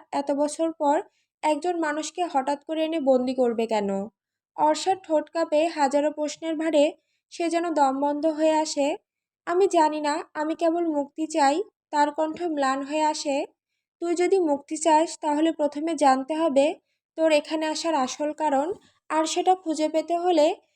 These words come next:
তোকেই যেতে হবে ওয়াসফানের কাছে।" এরপর মহিলাটা চলে যায় নিজের কাজে,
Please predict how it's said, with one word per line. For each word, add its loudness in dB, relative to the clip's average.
তোকেই 2
যেতে 0
হবে 0
ওয়াসফানের 2
কাছে।" -6
এরপর 2
মহিলাটা 2
চলে 0
যায় 2
নিজের 0
কাজে, 0